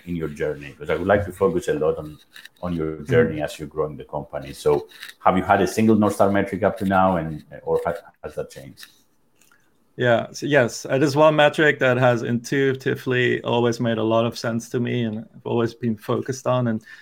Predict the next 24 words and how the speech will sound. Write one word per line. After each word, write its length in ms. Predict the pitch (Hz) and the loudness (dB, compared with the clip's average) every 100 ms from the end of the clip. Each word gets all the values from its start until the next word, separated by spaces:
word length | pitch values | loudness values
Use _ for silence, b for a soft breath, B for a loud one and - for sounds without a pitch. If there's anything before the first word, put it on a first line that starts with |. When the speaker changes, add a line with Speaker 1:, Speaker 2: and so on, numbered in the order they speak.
| B B - | B B -18
Speaker 2:
it's 280 | - - - | -16 -14 -4
what 160 | 123 117 | 4 6
I 120 | 113 | 8
like 200 | 113 113 | 6 4
to 80 | - | -2
call 380 | - 113 113 113 | 0 2 4 2
short-term 760 | - - 120 123 - 117 113 | -2 -2 -2 -2 -2 0 0
stickiness. 920 | 113 - 123 123 131 131 139 - - - b b b - | -2 -6 -6 -2 0 -2 -4 -12 -20 -20 b b b -14
Specifically, 800 | - - 127 156 147 143 143 131 | -10 -8 0 0 0 2 4 6
we 140 | 120 | 6
look 220 | 120 127 127 | 6 4 4
at 280 | 120 117 | 2 2
the 280 | - 120 113 | 0 2 2
percentage 840 | 113 127 123 131 123 135 131 131 | 0 -6 -4 -2 0 0 0 0
of 200 | 120 113 - - - | -2 -2 -6 -12 0
our 400 | 117 113 110 - | 4 4 2 -2
new 240 | 127 123 143 | -4 0 2
users 540 | 135 139 143 165 - | 2 0 -2 -8 -6
who've 220 | 123 113 | -4 -2
never 500 | 117 123 123 131 127 | 2 4 6 6 6
experienced 600 | 120 - - 120 120 120 | 4 0 0 2 2 0
Speaker 1:
Mm-hmm. 40 | 110 | -2
Speaker 2:
Bubbles 260 | 117 117 | 0 -2
before 540 | 113 - 113 120 185 | -4 -4 -2 0 -2